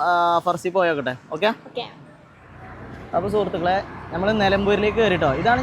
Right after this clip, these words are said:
Speaker 1: നമ്മളെ നാട്. ഭയങ്കര മ-, അങ്ങനെ കുടിച്ചൊന്നും വേണ്ട, കുറച്ച് വേഗം കുടിച്ചോളാം. അപ്പൊ ഇതാണ്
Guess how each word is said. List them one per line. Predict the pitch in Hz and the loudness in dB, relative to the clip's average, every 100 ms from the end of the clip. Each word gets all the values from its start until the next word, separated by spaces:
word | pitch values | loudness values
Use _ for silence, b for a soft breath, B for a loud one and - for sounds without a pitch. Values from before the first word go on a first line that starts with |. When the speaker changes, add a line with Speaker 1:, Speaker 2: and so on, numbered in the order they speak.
| 254 | 2
Speaker 1:
നമ്മളെ | 233 240 233 | 2 2 4
നാട്. | 196 170 185 196 - - - - - - | 4 4 2 0 -6 -6 -6 -6 -6 0
ഭയങ്കര | 190 214 240 240 240 247 | 0 2 0 0 0 2
മ-, | 247 - - - - 165 | -2 -6 -12 -14 -12 -8
അങ്ങനെ | 196 220 220 | -4 -4 -2
കുടിച്ചൊന്നും | 202 165 160 147 | -4 -6 -6 -4
വേണ്ട, | 135 | -6
കുറച്ച് | 147 139 233 | -8 -6 -2
വേഗം | 208 165 | 0 0
കുടിച്ചോളാം. | 139 127 110 - - - - - - - - - - - - - - - - - - - - - - - - - - - - - - | -4 -6 -12 -16 -20 -20 -18 -18 -18 -20 -20 -20 -20 -20 -20 -20 -20 -20 -20 -20 -20 -20 -20 -20 -20 -20 -20 -20 -20 -18 -14 -12 -8
അപ്പൊ | - 170 | -4 0
ഇതാണ് | 165 185 | 2 2